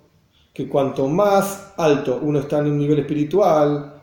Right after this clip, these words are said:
hay más luz, más energía, un miuta keilim, riboy oir, miuta keilim.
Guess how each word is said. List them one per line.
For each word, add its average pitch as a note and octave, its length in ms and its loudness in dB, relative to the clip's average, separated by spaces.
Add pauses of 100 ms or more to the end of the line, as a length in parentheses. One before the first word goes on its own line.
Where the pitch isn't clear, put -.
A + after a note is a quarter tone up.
hay E3 120 0
más G#3 320 -2
luz, F3+ 540 0
más F3+ 260 -2
energía, F3 960 0
un D3 140 -2
miuta A3 340 2
keilim, A#2+ 440 0
riboy A3 340 2
oir, A#3+ 420 4
miuta G3 340 4
keilim. A#2+ 520 0